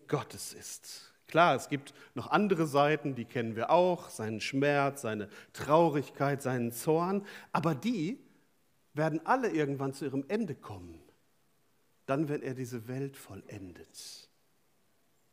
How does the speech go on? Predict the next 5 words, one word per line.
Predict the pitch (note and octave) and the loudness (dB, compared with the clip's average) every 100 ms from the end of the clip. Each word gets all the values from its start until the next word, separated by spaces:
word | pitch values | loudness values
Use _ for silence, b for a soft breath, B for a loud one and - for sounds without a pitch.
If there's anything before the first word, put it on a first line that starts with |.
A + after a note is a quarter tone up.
| _ - B | _ -20 B
Seine | - D#3 D3+ | 2 4 4
Freude | C#3 - A3+ C4+ F#3 D3 | 2 2 6 6 6 2
aber, | C3 C3+ | 2 0
die | C3 G3 G3+ | 0 -4 -2
gehört | D3 D3 D3+ C#3+ - | -2 0 0 -2 -8